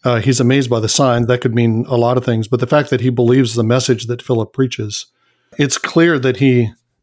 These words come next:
is, uh, his heart is out of joint. His heart is not consistent with that belief. And Peter says it very severely. He doesn't have any portion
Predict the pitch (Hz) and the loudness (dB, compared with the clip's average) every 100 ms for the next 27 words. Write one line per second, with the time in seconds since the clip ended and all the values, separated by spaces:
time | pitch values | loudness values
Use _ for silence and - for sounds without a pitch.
0 | - 127 117 - 226 196 117 110 107 - | 0 2 2 -2 -6 -6 -6 -6 -10 -14
1 | _ _ _ 127 117 - 143 123 110 - | _ _ _ -2 -2 -2 0 0 -2 -4
2 | 123 120 110 98 - 117 131 127 110 117 | -2 -2 -2 -8 -12 -4 0 0 -2 -6
3 | 131 113 117 - 139 113 117 120 - 113 | -6 -6 -6 -6 -4 -2 -2 -2 -4 -2
4 | 135 123 117 131 117 120 113 - _ _ | -2 -2 -6 -6 -4 -4 -4 -6 _ _
5 | _ 123 123 135 127 104 - _ _ _ | _ -2 0 2 0 -2 -10 _ _ _
6 | _ _ 185 123 113 120 170 120 - - | _ _ -4 -2 0 2 2 2 -2 -2
7 | 139 120 123 120 - 120 156 131 113 127 | 0 2 2 2 0 2 2 2 2 0
8 | 120 117 117 110 - 147 135 - 113 107 | -2 -2 -2 -4 -2 0 0 0 -4 -6